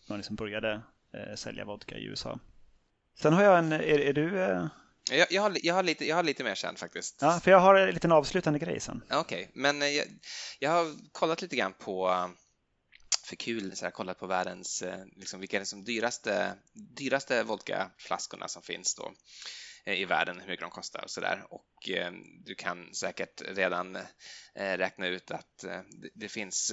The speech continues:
Speaker 2: en del som är väldigt, väldigt dyra. Och det som kännetecknar de här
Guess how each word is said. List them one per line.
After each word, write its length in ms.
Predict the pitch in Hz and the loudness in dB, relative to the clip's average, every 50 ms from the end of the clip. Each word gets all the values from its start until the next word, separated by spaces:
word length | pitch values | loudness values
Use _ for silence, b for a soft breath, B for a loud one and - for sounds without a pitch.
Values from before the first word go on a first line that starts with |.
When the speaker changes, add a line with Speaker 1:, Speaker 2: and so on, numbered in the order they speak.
| 82 | -4
Speaker 2:
en 100 | 65 101 | -6 -6
del 180 | 95 90 87 - | -6 -6 -4 -4
som 160 | - - 90 | -6 -6 -6
är 120 | - - - _ _ _ _ _ _ - - - | -8 -10 -10 _ _ _ _ _ _ -18 -18 -8
väldigt, 260 | - 98 85 - - | -8 -6 -6 -6 -10
väldigt 180 | - 85 - _ | -10 -10 -10 _
dyra. 260 | - 87 90 - - - _ _ _ | -12 -8 -6 -6 -6 -8 _ _ _
Och 120 | - 101 | -12 -10
det 60 | 98 | -8
som 200 | 92 - 101 98 - | -6 -6 -6 -6 -4
kännetecknar 560 | - - 127 113 101 - - 127 - - 131 117 | -4 -2 -2 -2 -2 -2 -2 -2 -2 -2 -6 -6
de 40 | 95 | -4
här 260 | 90 82 80 80 - | -4 -4 -2 -2 -4